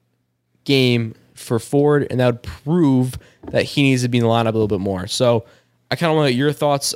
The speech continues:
on how you thought he really did in that game, and then if that has any impact on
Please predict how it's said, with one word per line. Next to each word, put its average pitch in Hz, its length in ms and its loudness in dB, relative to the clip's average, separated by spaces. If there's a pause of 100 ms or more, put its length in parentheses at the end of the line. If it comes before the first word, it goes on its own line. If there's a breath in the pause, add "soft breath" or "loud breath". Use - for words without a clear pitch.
on 123 480 2 (500)
how - 180 -4
you 135 180 2
thought 120 420 -2
he - 160 -6
really 123 160 0
did 117 120 -2
in 135 80 -2
that 143 200 -2
game, 151 260 -2
and 110 160 -4
then 104 160 -4
if - 220 -4
that 113 280 -2
has 120 320 -4
any 120 220 -4
impact 117 540 -2
on 104 380 -4